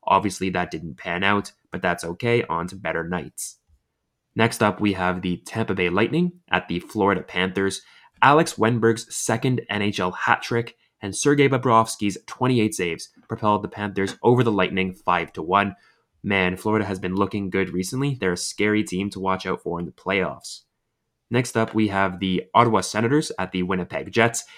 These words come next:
Tim Stützle completed his first N H L hat trick to power the Sens to a four two road win against the Jets. Interesting for the Sens is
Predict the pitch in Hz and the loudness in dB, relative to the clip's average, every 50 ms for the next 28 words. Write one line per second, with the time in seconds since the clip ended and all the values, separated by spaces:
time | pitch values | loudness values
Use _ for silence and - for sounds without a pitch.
0 | - _ _ - 170 175 175 180 - 143 175 170 - - 98 82 71 - _ _ | -20 _ _ 4 4 4 4 4 4 4 4 4 2 -2 -4 -4 -4 -8 _ _
1 | - 110 98 - 120 123 117 113 107 98 107 107 107 101 - - _ - 127 131 | -8 -8 -2 0 2 2 2 2 0 0 0 0 0 0 -2 -10 _ 0 2 2
2 | 147 147 - - - 110 113 113 117 127 117 110 110 - 117 123 123 - - 80 | 2 2 -2 -4 -2 0 0 2 2 2 0 0 0 0 -2 -2 -2 -2 -6 -6
3 | 78 - - 123 - - - 110 131 135 135 135 123 - - 98 92 95 95 92 | -6 -8 -12 -14 -12 -4 -2 0 0 2 0 0 -2 -4 -6 -6 -6 -6 -8 -10
4 | - - - - _ _ - - 110 95 95 95 - - _ 123 123 131 135 127 | -12 -16 -20 -20 _ _ -8 -4 -2 -2 -2 -2 -6 -6 _ -2 0 0 0 -2
5 | - - - 117 113 107 104 104 95 98 98 95 90 90 90 87 - - 87 87 | -4 -4 -2 -2 -2 0 2 2 2 2 2 2 0 0 0 0 -4 -8 -10 -8
6 | 85 85 87 - - 87 87 104 107 92 - - - - - _ _ _ _ _ | -8 -10 -10 -12 -14 -8 -4 -2 0 0 -2 -4 -8 -14 -16 _ _ _ _ _
7 | _ _ _ - 120 131 135 127 135 123 120 123 107 110 - - 120 101 101 95 | _ _ _ -4 -2 0 0 0 0 0 2 0 0 0 0 0 0 0 0 -2
8 | 90 - - 98 - | -4 -6 -8 -10 -10